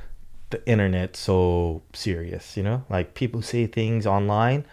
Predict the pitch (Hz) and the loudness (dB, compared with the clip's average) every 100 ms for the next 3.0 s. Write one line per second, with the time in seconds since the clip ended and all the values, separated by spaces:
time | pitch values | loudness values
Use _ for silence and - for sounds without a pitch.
0 | - - 95 104 98 98 98 156 101 98 | -8 -4 0 2 2 0 -2 -6 -4 -4
1 | 104 92 - - 95 87 - 92 90 80 | -2 -4 -4 -6 -4 -4 -4 -6 -6 -8
2 | 76 85 78 - 82 85 98 - 78 | -8 -6 -6 -8 -6 -4 -4 -6 -6